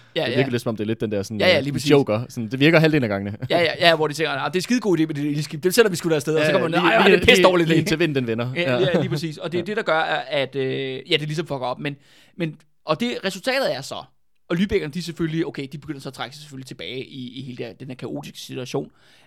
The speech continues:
Speaker 1: Øh, men, ved, bottom line er, at København nu har forsyninger nok til at overleve vinteren.
Speaker 2: Mhm.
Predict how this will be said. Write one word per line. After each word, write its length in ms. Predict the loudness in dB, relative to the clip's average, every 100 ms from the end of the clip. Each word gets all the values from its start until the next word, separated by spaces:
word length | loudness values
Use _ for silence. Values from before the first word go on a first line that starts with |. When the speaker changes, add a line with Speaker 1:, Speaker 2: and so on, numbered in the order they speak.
| -10
Speaker 1:
Øh, 100 | -10 -6
men, 360 | -2 0 -2 -8 _ _ _ _ _ _ _ -6
ved, 220 | -4 -4 _ _
bottom 240 | 2 2 2 -2
line 120 | -2
er, 140 | -4 -6 _ _ _ _ -8
at 220 | -8 -8 _
København 400 | -2 0 0 -4 -2
nu 200 | -4 -4
har 120 | -10
forsyninger 440 | -12 -12 -12 -12
nok 200 | -12 -10
til 80 | -10
at 40 |
overleve 280 | -10 -10 -10
vinteren. 280 | -16 -20 -20 _ _ _ -12
Speaker 2:
Mhm. 220 | -12